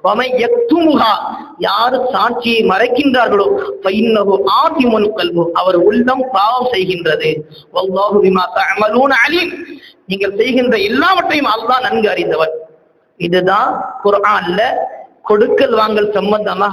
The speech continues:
அல்லாஹ் சொல்லக்கூடிய இரண்டே இரண்டு வசனம். இத தவிர குர்ஆன்ல ஆற-, ஆறாயிரத்தி அறுநூத்தி அறுபத்தாறு ஆயத்துல கடனை பத்தி குர்ஆன்ல வேற எங்கேயுமே அல்லாஹ் சொல்லல.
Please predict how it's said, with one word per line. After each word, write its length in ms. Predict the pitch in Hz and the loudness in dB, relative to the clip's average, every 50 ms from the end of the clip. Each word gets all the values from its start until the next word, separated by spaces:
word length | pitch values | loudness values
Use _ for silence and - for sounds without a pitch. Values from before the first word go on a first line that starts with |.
| 160 175 | -2 -4
அல்லாஹ் 360 | 196 196 202 220 220 214 220 | -2 -2 0 0 0 0 -2
சொல்லக்கூடிய 400 | 202 190 185 185 190 185 185 180 | -2 -2 0 0 0 0 0 0
இரண்டே 460 | 185 196 214 226 240 277 277 285 285 294 | 2 2 2 2 2 2 2 2 2 2
இரண்டு 300 | 269 226 214 208 208 190 | 0 0 2 2 2 2
வசனம். 460 | - 160 160 - - 170 156 147 - - - - _ - - - _ | 0 0 -2 -2 -4 -4 -6 -6 -10 -14 -18 -20 _ -20 -20 -20 _
இத 320 | - 185 196 202 190 185 185 | -4 -2 0 2 2 0 -2
தவிர 580 | - - 202 185 - 233 254 262 277 277 277 277 269 | -2 -2 -2 -2 -2 0 0 0 2 0 0 0 0
குர்ஆன்ல 480 | 214 208 208 214 220 233 226 220 226 226 | 2 2 2 2 2 2 2 2 2 0
ஆற-, 340 | 208 208 180 185 202 220 - | 0 0 0 0 -2 -2 -2
ஆறாயிரத்தி 560 | - 185 190 202 220 226 226 220 220 220 220 214 | 0 0 0 2 2 2 2 0 0 -2 0 0
அறுநூத்தி 280 | 185 190 196 208 202 | 0 0 0 0 0
அறுபத்தாறு 520 | 175 180 190 208 202 208 - 196 185 175 165 | 2 2 2 2 0 0 0 0 0 2 0
ஆயத்துல 540 | 175 196 208 202 208 202 208 240 269 294 - - - - - - - | 0 0 0 -2 0 0 2 2 2 0 -2 -4 -8 -8 -10 -12 -6
கடனை 380 | - 180 180 202 214 220 220 | -4 -2 -2 0 0 0 0
பத்தி 440 | 214 220 226 214 220 226 269 269 - - | 0 0 -2 -2 -2 -2 -4 -6 -2 0
குர்ஆன்ல 420 | 202 196 202 214 220 226 226 190 | 0 2 2 2 2 2 0 0
வேற 180 | 190 202 196 185 | 0 0 0 0
எங்கேயுமே 540 | 170 180 185 202 202 233 254 247 247 240 | 0 0 0 0 0 0 2 2 2 2
அல்லாஹ் 280 | 196 185 190 190 190 - | 2 0 0 -2 -2 -2
சொல்லல. 360 | 190 185 185 180 185 226 - | -2 -2 -2 -2 -2 -2 -2